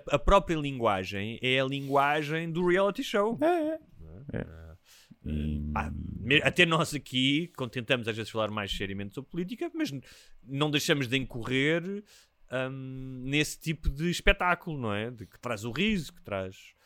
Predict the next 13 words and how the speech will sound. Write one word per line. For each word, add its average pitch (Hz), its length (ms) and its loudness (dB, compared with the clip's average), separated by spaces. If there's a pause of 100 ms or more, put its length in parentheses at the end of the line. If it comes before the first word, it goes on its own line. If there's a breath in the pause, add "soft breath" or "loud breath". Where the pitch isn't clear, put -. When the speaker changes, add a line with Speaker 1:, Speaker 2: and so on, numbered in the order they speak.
(420 soft breath)
Speaker 1:
ah, 85 640 -12 (420)
que - 100 -6
às 92 120 -4
vezes 104 240 -2
é, 110 220 4
é 110 40 0
muito 113 200 -4
superficial, 127 500 2
até 131 160 -2
porque - 180 -8
não 110 80 -4
somos 113 260 -8
peritos, - 500 -6